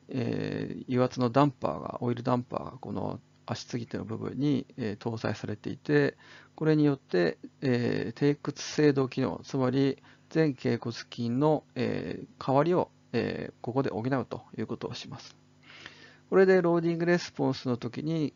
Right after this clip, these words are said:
えー、急激な、えー、足関節の低屈に対してこのオイルダンパーが圧縮することによってブレーキをかける、つまり制動をかけるということと、それからそれに伴って、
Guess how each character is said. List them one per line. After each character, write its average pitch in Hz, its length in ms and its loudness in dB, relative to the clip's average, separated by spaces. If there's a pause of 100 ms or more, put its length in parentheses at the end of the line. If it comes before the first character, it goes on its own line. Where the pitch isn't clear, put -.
え 120 260 -4
ー、 - 140 -20
急 139 260 0
激 127 300 -2
な、 123 260 4 (100)
え - 80 -6
ー、 123 40 -2
足 123 160 -4
関 127 220 -2
節 117 240 -6
の 107 80 -4
低 113 280 -2 (380)
屈 - 220 -10
に 113 100 -4
対 110 240 -4
し - 60 -10
て 143 180 2
こ 113 100 -2
の 104 100 -4
オ 117 100 0
イ 120 40 2
ル 117 100 -2
ダ 120 140 2
ン 117 60 0
パ - 240 -2
ー - 40 -6
が 90 140 -2
圧 - 160 -8
縮 101 120 -6
す - 120 -12
る 107 60 -8
こ 113 120 -10
と 101 120 -8
に - 80 -8
よ 82 80 -10
っ - 20 -12
て - 240 -2
ブ 123 160 -2
レ 147 80 4
ー 160 60 0
キ - 120 -6
を - 40 -6
か - 140 -16
け - 100 -18
る、 - 100 -20
つ - 100 -12
ま - 80 -6
り - 40 -8
制 147 240 2
動 151 100 0
を 143 40 -2
か 139 120 -10
け - 120 -8
る - 80 -10
と - 140 -20 (640)
い 123 40 0
う 113 40 -4
こ 113 100 -8
と 113 120 -6
と、 156 280 0 (360)
そ - 120 -2
れ 120 60 2
か 131 140 2
ら 139 180 6
そ - 120 -4
れ 139 100 4
に 139 60 2
伴 143 280 2
っ 139 60 2
て、 156 440 2